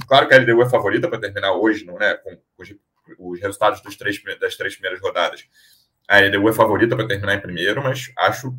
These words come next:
perfeitamente possível que o Botafogo pegue essa liderança e vá direto pras oitavas, senão vai ter que jogar a repescagem contra um terceiro colocado de grupo da Libertadores.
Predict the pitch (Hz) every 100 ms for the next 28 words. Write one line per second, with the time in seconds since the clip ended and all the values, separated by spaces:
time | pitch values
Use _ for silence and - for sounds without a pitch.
0 | - _ _ 101 - 117 139 127 127 127
1 | - 110 104 117 101 98 - - - -
2 | _ 95 95 - 95 - 95 95 98 92
3 | 87 90 - 92 90 90 90 92 98 131
4 | 165 170 175 - 175 123 127 135 135 127
5 | 131 120 117 113 - _ - 110 113 110
6 | 101 98 101 104 101 101 98 101 - 90
7 | 95 95 92 92 95 90 92 87 90 87
8 | - - 95 71 -